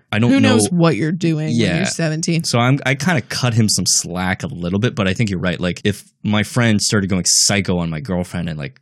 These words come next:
Speaker 1: grabbed her throat and pushed her up against a car, I would at least be like, "Hey, how about we not do this right now?" Like, I
Speaker 2: Yeah.
Speaker 1: don't know if I would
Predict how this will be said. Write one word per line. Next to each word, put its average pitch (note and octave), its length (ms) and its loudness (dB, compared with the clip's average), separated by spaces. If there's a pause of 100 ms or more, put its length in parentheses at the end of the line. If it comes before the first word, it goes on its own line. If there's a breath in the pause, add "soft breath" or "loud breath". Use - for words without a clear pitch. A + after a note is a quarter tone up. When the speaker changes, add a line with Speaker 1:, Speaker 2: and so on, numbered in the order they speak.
Speaker 1:
grabbed F2+ 540 -2
her F2+ 160 -6
throat F2+ 340 -2
and F2+ 100 -6
pushed - 280 -4
her F2+ 120 -2
up F2 180 -4
against E2+ 280 -6
a E2 60 -10
car, G2+ 360 0
I G2+ 140 2
would B2 160 6
at B2+ 60 4
least C3+ 260 2
be B2 100 2
like, G2 300 0
"Hey, - 420 -4 (440)
how F#3+ 140 -2
about A3 120 0
we F#3 100 4
not A#2 460 2
do G2 220 2
this F2 240 -2
right D#2+ 160 -2
now?" C2 320 -6
Like, G2+ 180 -2
I F#3 40 0
Speaker 2:
Yeah. B2 80 2
Speaker 1:
don't D3+ 120 4
know C#3 140 4
if C3 80 2
I A#2 100 4
would A#2 300 0